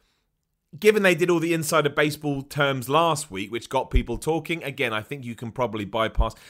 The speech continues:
the focus of this week's SmackDown. We'll talk about Baron Corbin, then we'll talk about Kofi Kingston. But the focus of this week's SmackDown was clearly the Kofi Kingston angle. So let's talk about, before we wrap up WrestleMania, let's talk about,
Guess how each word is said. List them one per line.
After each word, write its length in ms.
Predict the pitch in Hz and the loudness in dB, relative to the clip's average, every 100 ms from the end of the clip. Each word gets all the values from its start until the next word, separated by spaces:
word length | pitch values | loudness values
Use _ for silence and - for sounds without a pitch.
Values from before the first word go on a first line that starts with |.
| - | -8
the 80 | 190 | 4
focus 340 | 285 285 220 | 6 6 4
of 100 | 185 | 0
this 180 | 180 151 | 0 -2
week's 200 | 156 143 | -4 -2
SmackDown. 640 | 147 135 - 101 92 101 | 0 0 -2 -4 -4 -8
We'll 120 | 147 | -8
talk 180 | 147 233 | 0 4
about 160 | 208 175 | 4 4
Baron 240 | 147 131 | 2 0
Corbin, 280 | - 117 101 | -2 -4 -2
then 140 | 113 | -4
we'll 60 | 117 | -6
talk 160 | - 104 | -8 -8
about 180 | 104 | -8
Kofi 260 | - 101 95 | -6 -10 -10
Kingston. 360 | - 98 95 87 | -14 -14 -14 -10
But 160 | 104 - - - | -12 -14 -12 -6
the 100 | 139 | 2
focus 400 | 220 240 214 170 | 4 4 2 -4
of 80 | |
this 180 | 160 151 | -4 -4
week's 200 | 143 143 | -4 -4
SmackDown 460 | 135 127 117 117 113 | -2 -2 0 -2 -2
was 120 | 110 | -8
clearly 600 | - 120 113 110 107 95 _ _ - | -4 -2 0 -2 -6 -10 _ _ -12
the 80 | 113 | -6
Kofi 340 | - 117 107 | -2 -2 -6
Kingston 380 | - 101 - 87 | -12 -12 -12 -12
angle. 340 | 78 71 64 _ _ _ - | -12 -14 -20 _ _ _ -4
So 120 | 143 | 0
let's 140 | 180 | 0
talk 180 | - 175 | 0 -2
about, 320 | 147 139 135 | 0 2 2
before 200 | 127 - | 0 -4
we 100 | 165 | -2
wrap 180 | 139 127 | -2 -2
up 120 | 135 | -4
WrestleMania, 600 | 120 113 107 107 95 87 | -4 -6 -6 -6 -6 -6
let's 140 | 95 117 | -8 -8
talk 180 | 139 117 | -8 -6
about, 360 | 101 95 - | -4 -4 -8